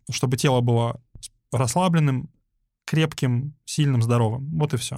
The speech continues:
То есть это подготовка всех систем для того, чтобы просто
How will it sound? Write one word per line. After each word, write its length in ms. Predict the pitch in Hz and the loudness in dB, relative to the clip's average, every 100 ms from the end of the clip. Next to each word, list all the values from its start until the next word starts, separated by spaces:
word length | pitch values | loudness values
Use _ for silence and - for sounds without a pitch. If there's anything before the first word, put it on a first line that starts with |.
| 143 | -4
То 80 | 143 | -2
есть 80 | 160 | 0
это 100 | 135 | -2
подготовка 500 | 135 135 143 160 123 | -2 0 0 0 -2
всех 220 | - 143 | -2 -2
систем 460 | 135 - 175 170 165 - _ _ | -2 -2 2 2 -2 -14 _ _
для 160 | 120 127 | -4 0
того, 140 | 185 | 0
чтобы 220 | 160 131 | 2 0
просто 260 | 120 165 127 | 0 -2 -2